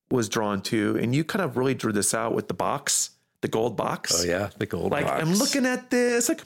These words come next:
Speaker 1: "Hmm, I what's, wonder what's in there."
Speaker 2: Yeah.
Speaker 1: All of that was portraying this image of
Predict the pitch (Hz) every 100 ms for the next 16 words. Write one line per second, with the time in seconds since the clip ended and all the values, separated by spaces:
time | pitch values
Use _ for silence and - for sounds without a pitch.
0 | - 415 214 143 143 202 208 - 240 302
1 | 294 285 359 339 202 120 101 101 - -
2 | _ - - - 208 294 254 160 139 143
3 | 131 139 139 135 - - 123 - 139 139
4 | 143 143 - 110 104 110 104 - - 92
5 | 95 90 90 -